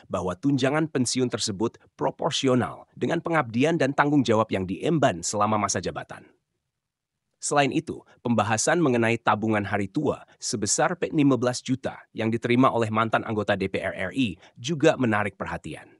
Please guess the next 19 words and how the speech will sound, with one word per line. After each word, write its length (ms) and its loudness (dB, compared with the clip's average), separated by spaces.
Apakah 320 -4
jumlah 400 0
tersebut 480 -4
mencerminkan 640 0
persiapan 640 0
yang 80 2
memadai 420 0
untuk 320 -4
masa 240 -4
pensiun 400 0
yang 160 -4
layak? 480 -8
Terutama 640 0
mengingat 480 0
tantangan 400 2
ekonomi 480 2
yang 160 -4
mungkin 480 -2
dihadapi 560 -2